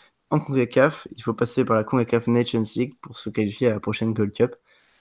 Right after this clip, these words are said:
Euh, c'est assez compliqué, mais voilà. Et, euh, la Martinique, euh, il y a, tu penses qu'il y a de bons joueurs et une bonne jeunesse, euh, ou, euh, c'est, enfin, c'est une équipe qui va bien,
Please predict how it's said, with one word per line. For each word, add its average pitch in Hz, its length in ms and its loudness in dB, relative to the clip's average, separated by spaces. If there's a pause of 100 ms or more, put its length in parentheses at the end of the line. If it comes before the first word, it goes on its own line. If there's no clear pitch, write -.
(180)
Euh, 98 220 0
c'est 101 120 -4
assez 101 200 -6
compliqué, 110 460 -2
mais 107 140 -2
voilà. 101 500 0
Et, 117 640 2
euh, 117 180 0
la 123 160 2
Martinique, 123 640 2
euh, 110 120 4
il 110 60 0
y 104 60 2
a, 104 180 -4 (340)
tu - 120 -6
penses 135 160 6
qu'il 123 100 6
y - 20 8
a 113 40 6
de 113 40 4
bons 120 200 4
joueurs 131 260 8
et - 20 6
une 110 140 2
bonne 113 200 4
jeunesse, 117 480 2
euh, 113 360 6 (200)
ou, 113 260 2
euh, 107 280 4
c'est, 104 640 -2
enfin, - 140 -2
c'est 107 140 -4
une 104 60 -4
équipe 117 220 -6
qui - 160 -10
va 107 80 -2
bien, 113 380 0